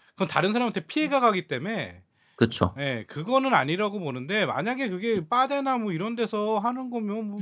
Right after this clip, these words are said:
Speaker 1: 문제 없을 것 같아요. 나는. 근데 이제 그런 유저들이, 그러니까 욕하는 유저들이 너무 많다는 게 문제지.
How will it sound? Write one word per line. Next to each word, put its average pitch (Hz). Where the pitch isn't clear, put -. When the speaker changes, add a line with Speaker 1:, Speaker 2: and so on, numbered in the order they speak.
Speaker 1:
문제 202
없을 226
것 262
같아요. 196
나는. 139
근데 202
이제 180
그런 208
유저들이, 165
그러니까 127
욕하는 214
유저들이 127
너무 110
많다는 160
게 151
문제지. 101